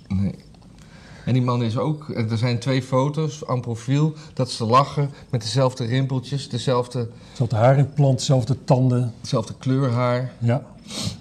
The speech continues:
Speaker 1: Alles.
Speaker 2: Lijken zeker net zo op elkaar als, eh, Fidel Castro en, eh, Justin Trudeau.
Speaker 1: <laughs>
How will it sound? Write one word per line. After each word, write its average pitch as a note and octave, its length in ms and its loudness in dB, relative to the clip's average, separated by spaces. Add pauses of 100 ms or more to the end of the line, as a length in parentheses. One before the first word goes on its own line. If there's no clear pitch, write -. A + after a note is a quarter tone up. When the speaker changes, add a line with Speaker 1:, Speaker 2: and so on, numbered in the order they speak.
(280)
Speaker 1:
Alles. - 540 -4 (240)
Speaker 2:
Lijken C3 340 2
zeker C3+ 480 4
net B2+ 180 0
zo C3+ 120 -4
op A#2 200 -4
elkaar G#2+ 460 -2
als, - 360 -8
eh, G#2 200 0 (240)
Fidel A2 340 0
Castro G2+ 640 -4
en, G#2+ 320 -2
eh, F#2 380 -4
Justin G2+ 380 -2
Trudeau. F#2+ 380 -2 (800)
Speaker 1:
<laughs> - 140 -14